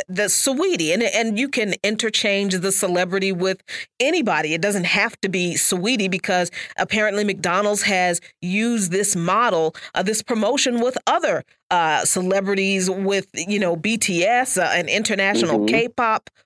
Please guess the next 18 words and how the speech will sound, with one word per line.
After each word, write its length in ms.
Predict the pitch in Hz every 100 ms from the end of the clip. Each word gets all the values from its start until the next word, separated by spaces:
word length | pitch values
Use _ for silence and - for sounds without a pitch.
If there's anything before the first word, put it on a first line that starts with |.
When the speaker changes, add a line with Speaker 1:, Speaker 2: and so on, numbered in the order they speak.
| _ 160
Speaker 1:
boy 340 | 202 240 247
band, 580 | 208 226 233 233 226 226 - - -
uh, 240 | 196 - 208
had 400 | 190 214 220 185
this 240 | 214 196 170
deal 340 | 214 220 220
with 240 | 202 208 202
McDonald's. 760 | 196 190 196 202 220 214 214 - -
So 320 | - 294 277 -
it, 160 | 311 -
it, 140 | 247
this 180 | 294 -
is 120 | 294
not, 280 | 262 285 -
you 100 | 254
know, 200 | 226 190
a 80 | 185
dig 440 | 156 202 202 196